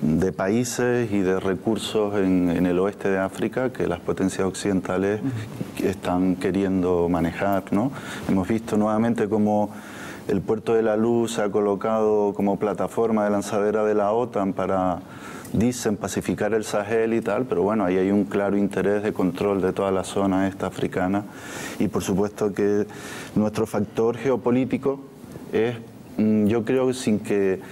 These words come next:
a lo mejor nosotros nos hayamos dado cuenta de, del asunto,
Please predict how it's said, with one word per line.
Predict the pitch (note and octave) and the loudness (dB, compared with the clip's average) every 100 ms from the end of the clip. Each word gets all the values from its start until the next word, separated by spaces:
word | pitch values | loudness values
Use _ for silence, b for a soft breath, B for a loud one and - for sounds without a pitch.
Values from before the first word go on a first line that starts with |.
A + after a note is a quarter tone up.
| B B - - | B B -8 -2
a | |
lo | F#2 G2 | 0 2
mejor | F#2 A#2 | 2 2
nosotros | A#2 A2+ A#2+ A#2+ A#2+ | 0 0 0 0 0
nos | A2+ | 0
hayamos | A2+ A2 A2 A2+ A2 | 0 2 2 0 0
dado | A2 A2 | 2 2
cuenta | G#2 - A#2+ A2+ A2+ G#2+ G#2 G2+ | 0 0 0 -2 -2 0 2 2
de, | G2 G2 | 2 2
del | F#2+ G2 | 2 0
asunto, | F#2+ - A2+ A2 C3 | -2 0 0 2 0